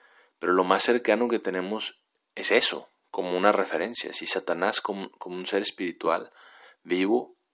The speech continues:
que es el causante de todos los pecados en todas partes, tiene que ser confinado. Entonces, él dejará ir al macho cabrío en el lugar desolado,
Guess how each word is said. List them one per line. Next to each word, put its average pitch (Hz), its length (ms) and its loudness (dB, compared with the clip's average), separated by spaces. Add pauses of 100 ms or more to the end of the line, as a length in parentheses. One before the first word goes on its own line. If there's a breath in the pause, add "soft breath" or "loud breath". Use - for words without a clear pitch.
que 92 120 -8
es - 100 -2
el 104 100 -2
causante 95 520 2
de - 40 -6
todos 92 180 6
los 101 140 0
pecados 87 460 -2
en 87 100 -8
todas 82 220 0
partes, - 400 -2
tiene 113 320 -2
que 98 120 -2
ser 90 220 0
confinado. - 680 -4 (3000)
Entonces, 92 400 0
él 110 160 2
dejará 113 420 6
ir 120 120 6
al 117 80 6
macho 113 300 0
cabrío 98 300 4
en 104 80 2
el 101 80 0
lugar 92 300 6
desolado, 95 680 0